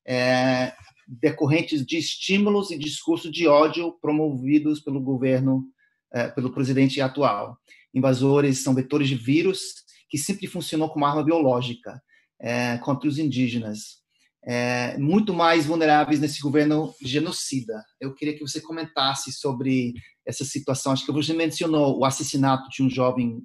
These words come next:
é, é, um jovem, é, Uruauauau.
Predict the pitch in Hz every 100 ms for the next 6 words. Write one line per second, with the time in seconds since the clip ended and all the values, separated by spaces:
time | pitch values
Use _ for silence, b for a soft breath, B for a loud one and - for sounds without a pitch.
0 | - 120 113 113 110 110 113 127 _ 123
1 | 117 113 120 120 120 120 127 120 117 117
2 | 120 120 131 131 131 135 135 110 107